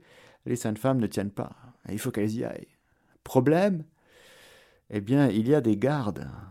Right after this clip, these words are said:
avec les scellés quand même. Comment vont-elles pouvoir arriver jusqu'à l'intérieur du tombeau pour rendre l'hommage qui lui est dû à ce Jésus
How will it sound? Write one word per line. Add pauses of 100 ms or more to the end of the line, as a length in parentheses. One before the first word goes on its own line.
(1300)
avec
les
scellés
quand
même. (120)
Comment
vont-elles
pouvoir (420)
arriver
jusqu'à
l'intérieur
du
tombeau (400)
pour
rendre (240)
l'hommage
qui
lui
est
dû (140)
à
ce
Jésus